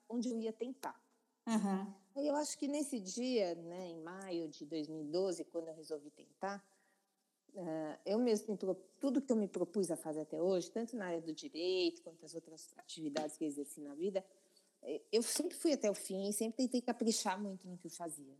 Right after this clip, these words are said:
Speaker 1: sabe? Uma característica minha, né? Então, eu, foi muito difícil, porque eu resolvi não pôr adesivo, nem tomar remédio,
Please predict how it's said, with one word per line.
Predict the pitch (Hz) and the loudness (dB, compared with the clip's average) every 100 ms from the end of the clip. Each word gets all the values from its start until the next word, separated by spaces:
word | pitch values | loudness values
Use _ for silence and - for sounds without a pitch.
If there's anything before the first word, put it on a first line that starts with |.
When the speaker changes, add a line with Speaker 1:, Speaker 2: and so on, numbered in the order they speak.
| - | -18
Speaker 1:
sabe? | 185 185 | -10 -8
Uma | 160 160 | -10 -10
característica | 165 160 - 170 180 - 196 | -12 -4 0 0 0 -6 -6
minha, | 175 151 156 | -6 -8 -10
né? | 156 165 _ _ _ _ _ - | -12 -14 _ _ _ _ _ -8
Então, | 196 - 240 269 269 - 190 | -8 2 2 4 0 -4 0
eu, | 208 208 202 - | 2 2 0 -6
foi | - 226 262 | 2 4 6
muito | 302 - | 6 2
difícil, | 190 180 - 156 - - | 0 -2 -4 -10 -10 -12
porque | 175 175 | -4 0
eu | |
resolvi | 180 175 165 | 2 4 2
não | 165 | 0
pôr | 165 160 | 0 0
adesivo, | 147 135 143 196 226 196 | 0 -2 0 2 2 0
nem | 170 | -4
tomar | 156 156 147 | -6 -6 -8
remédio, | 151 160 214 240 240 226 220 | -8 -6 -4 -2 -2 -4 -6